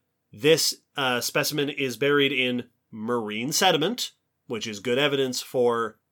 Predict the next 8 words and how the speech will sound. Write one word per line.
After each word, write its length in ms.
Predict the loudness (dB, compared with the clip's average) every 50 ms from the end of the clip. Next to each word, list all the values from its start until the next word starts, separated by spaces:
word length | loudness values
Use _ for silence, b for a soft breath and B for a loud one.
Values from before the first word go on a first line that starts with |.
| _ _ _ -8
giving 320 | -8 -6 -4 -4 -4 0
birth 220 | 2 2 2 2 0
at 120 | -2 -2
sea, 400 | -2 -2 0 0 -2 -2 -6 -10 _ _ _ -10
even 520 | -6 -4 -2 0 0 2 4 4 2 4
very 360 | 2 2 4 4 4 2 2 0 0
early 360 | 2 2 2 2 2 2 2
on. 380 | 4 4 2 0 -2 -6 -8